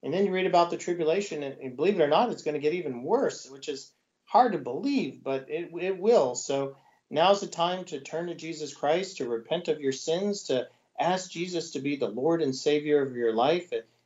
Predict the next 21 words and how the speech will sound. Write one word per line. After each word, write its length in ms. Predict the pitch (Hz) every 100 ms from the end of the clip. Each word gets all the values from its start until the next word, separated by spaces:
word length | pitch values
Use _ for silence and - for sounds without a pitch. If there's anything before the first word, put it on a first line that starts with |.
| _
you 120 | 131
don't 260 | 131 151 226
know 180 | 170 131
Jesus 400 | 127 120 123 120
as 200 | 123 120
your 120 | 120
Savior, 400 | - 131 131 160
then 180 | 147 139
turn 240 | - 233
to 80 | 214
him 380 | 170 147 131 107
in 200 | 107 104 - _ -
repentance. 720 | 143 135 175 180 139 113 - - -
Ask 260 | 151 185 -
him 120 | 139
for 160 | 139
forgiveness 540 | 135 135 131 135 127 -
of 120 | 117
your 120 | 117
sins 380 | 113 139 135 127
and 120 | 110